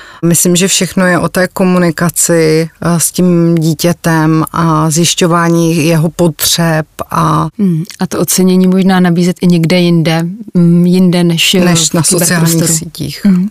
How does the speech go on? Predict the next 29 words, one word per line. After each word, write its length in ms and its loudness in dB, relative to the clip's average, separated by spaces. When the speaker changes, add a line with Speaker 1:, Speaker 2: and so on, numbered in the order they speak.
Speaker 2:
Z 100 -2
toho 160 2
našeho 320 2
povídání 560 2
může 200 0
člověk 320 -2
nabrat 320 2
dojem, 340 2
že, 260 0
eh, 120 2
sítě 240 -2
jsou 180 0
plná 280 0
rizik 480 -2
a 280 2
rozhodně 340 2
nejsou 280 0
bezpečným 440 0
místem, 320 0
kde 100 0
se 140 -2
pohybovat. 460 0
Hm. 60 -2
Pojďme 280 -2
jim 100 2
trošku 440 0
vylepšit 460 0
tu 60 -2
reputaci 680 -2